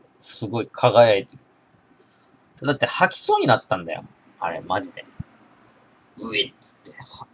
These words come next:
えずいて吐きそうになってるっていう。伝説的なまずさ。ガチです。あれはもう、むしろ飲まない方がいい。逆に。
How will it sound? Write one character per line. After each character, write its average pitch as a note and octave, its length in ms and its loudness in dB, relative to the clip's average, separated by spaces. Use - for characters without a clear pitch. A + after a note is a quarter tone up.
え B2 80 -12
ず D3 220 0
い C3 80 -2
て - 140 -4
吐 - 280 0
き - 40 -10
そ - 60 -4
う - 40 0
に - 40 0
な G2+ 80 0
っ - 60 -18
て - 140 -20
る - 40 -20
っ - 200 -20
て - 60 -20
い - 20 -20
う。 - 40 -20
伝 A#2+ 200 -4
説 - 220 -6
的 G2 180 -8
な G2 260 -6
ま G2+ 160 -2
ず - 80 -10
さ。 - 180 -16
ガ B2+ 140 -2
チ - 120 -8
で - 60 -18
す。 - 340 -14
あ B2+ 100 0
れ C#3 60 4
は C#3+ 60 2
も A#2 360 -6
う、 A2+ 60 -8
む D3+ 80 -2
し - 140 2
ろ F#2+ 80 -2
飲 F#2 200 -4
ま D#3+ 120 4
な C3+ 100 2
い - 60 -8
方 E2 160 -12
が - 80 -14
い - 60 -18
い。 - 40 -20
逆 F2+ 260 -12
に。 F2+ 160 -14